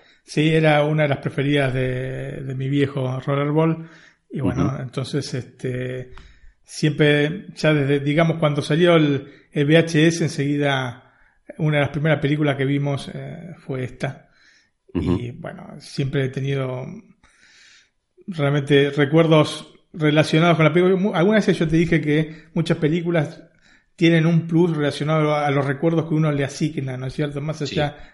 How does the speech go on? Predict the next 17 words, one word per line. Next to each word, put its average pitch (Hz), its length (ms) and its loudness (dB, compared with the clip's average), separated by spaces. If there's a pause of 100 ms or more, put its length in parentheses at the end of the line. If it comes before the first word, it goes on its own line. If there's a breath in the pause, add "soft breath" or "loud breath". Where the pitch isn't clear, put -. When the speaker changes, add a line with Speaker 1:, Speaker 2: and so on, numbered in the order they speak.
(120 loud breath)
Speaker 1:
de 135 100 -4
la 135 120 -2
trama. 127 300 -6
La 120 100 -10
película, 151 600 -2
después 127 260 -10
lo 127 60 -6
vamos 131 120 -4
a - 40 -14
comentar, 135 360 -4
es 156 220 -10
excelente, 160 600 -2 (600 loud breath)
pero 160 160 4
aparte 160 360 0
tiene 143 260 -4
este 139 240 -6
plus, 139 540 -10